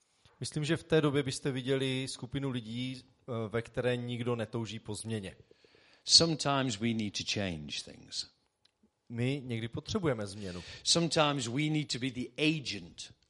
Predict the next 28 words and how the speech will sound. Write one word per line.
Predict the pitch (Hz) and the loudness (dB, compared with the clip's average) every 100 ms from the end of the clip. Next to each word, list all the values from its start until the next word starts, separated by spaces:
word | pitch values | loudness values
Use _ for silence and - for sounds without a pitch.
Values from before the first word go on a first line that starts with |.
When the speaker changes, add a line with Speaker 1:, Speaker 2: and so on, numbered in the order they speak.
| - | -20
Speaker 2:
of | 98 - | -10 -8
change. | 90 80 - - - _ | -6 -10 -10 -12 -12 _
Speaker 1:
A | 104 | -8
někdy | 107 123 127 143 156 165 | 0 0 2 2 2 2
potřebujeme | 156 - - 120 123 123 | -4 -6 -4 -2 -2 -2
být | 117 123 117 - | -2 -6 -6 -6
těmi | 120 117 | -4 -2
nositeli | 107 - 113 104 104 | -4 -6 -4 -4 -4
změny. | 95 98 87 - - - | -4 -4 -4 -8 -18 -12
Speaker 2:
You | 110 | 2
see, | 160 170 | 4 4
here's | 190 190 156 | 4 4 4
an | 160 | 2
observation. | 139 120 107 98 85 87 69 - _ - - | 2 0 2 0 0 -4 -6 -18 _ -20 -16
Speaker 1:
A | |
tady | - 147 | -2 2
je | 156 | 2
takové | 143 147 | 4 2
moje | 131 120 | 2 0
pozorování. | 104 104 107 98 98 104 123 175 - - | 0 0 0 2 0 0 -4 -6 -10 -2
Speaker 2:
At | 165 | 0
that | 175 175 - | 2 0 0
time, | 123 98 90 113 123 - - _ - | -2 -2 -4 -6 -8 -16 -20 _ -16
Speaker 1:
V | - | -2
tom, | 143 139 110 - - - | 0 0 -2 -10 -20 -4
v | |
té | - | 2
době | 135 101 110 147 | 2 4 2 0